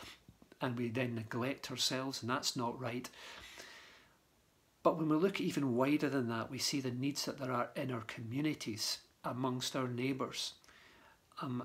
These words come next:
in, in, in our world, in, in the whole world. There are so many needs. I don't know how many, um,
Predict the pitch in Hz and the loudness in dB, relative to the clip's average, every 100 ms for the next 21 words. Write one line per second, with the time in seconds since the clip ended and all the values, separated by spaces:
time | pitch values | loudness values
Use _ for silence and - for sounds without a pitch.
0 | - 135 139 147 139 - 135 131 123 123 | -4 -6 -6 -4 -4 -2 0 2 2 2
1 | 165 139 113 110 - 123 139 123 117 139 | 4 2 0 -2 -6 -6 -4 -4 0 2
2 | 151 143 165 208 135 131 120 - - - | 2 4 4 4 0 -2 -2 2 4 4
3 | 190 202 185 175 175 165 156 143 110 - | 2 0 2 2 4 4 4 4 2 -2
4 | - - - - - - _ - 135 156 | -6 -16 -14 -16 -18 -20 _ -8 -2 0
5 | 151 135 143 139 139 135 135 131 131 143 | 0 0 2 2 4 4 4 2 0 -4
6 | 127 117 | -4 -6